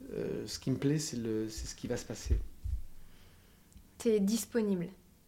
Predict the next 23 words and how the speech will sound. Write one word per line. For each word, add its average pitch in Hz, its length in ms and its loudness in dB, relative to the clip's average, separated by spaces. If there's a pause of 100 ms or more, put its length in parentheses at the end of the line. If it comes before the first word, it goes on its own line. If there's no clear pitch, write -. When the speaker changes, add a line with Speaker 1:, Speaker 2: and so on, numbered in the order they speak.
(140)
Speaker 1:
Ouais, 196 240 12
mais 185 120 12
parce - 220 4
que 143 100 4
dis-, 123 360 -2
la 127 100 4
disponibilité, 139 880 0
c'est 170 180 -2
le, 120 260 2 (720)
c'est, - 360 -6
c'est - 220 -4
la, 107 400 -2
hum, 98 280 -2 (520)
c'est, - 280 -12
c'est - 540 -12
la, 104 160 -6 (320)
une - 80 -8
forme, 135 360 -2 (100)
une 113 40 -10
forme 127 240 -4
de 117 60 0
beauté 131 320 2
absolue. 185 440 2